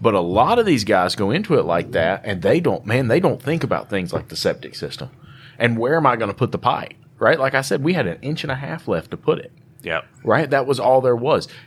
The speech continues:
Speaker 1: It, are we doing three phase or are we doing single phase? Well, three phase is, is, is, "Oh man, it's gonna save you so much in electricity." Yeah, but then you, you find out that the electrical system is, like, my shop's gonna be a hundred eighty-four thousand dollars to wire because they,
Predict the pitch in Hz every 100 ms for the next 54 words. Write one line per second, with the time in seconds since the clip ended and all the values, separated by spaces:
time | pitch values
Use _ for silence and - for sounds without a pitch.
0 | - 127 127 120 127 135 110 101 90 104
1 | 120 147 190 156 139 127 127 120 135 123
2 | 101 123 120 120 131 156 - 131 127 117
3 | 107 - 113 104 - - 110 90 135 127
4 | 123 123 117 92 143 117 107 143 127 120
5 | 120 113 - - - - - - - -
6 | 104 101 78 87 104 110 104 98 80 101
7 | - 107 98 101 95 - 95 90 - -
8 | 90 95 87 98 117 - 90 - 90 -
9 | 85 82 80 - - - 110 113 110 -
10 | 101 - 104 90 107 92 - 92 95 -
11 | 92 78 76 78 71 71 73 69 - 69
12 | 92 117 92 87 92 82 87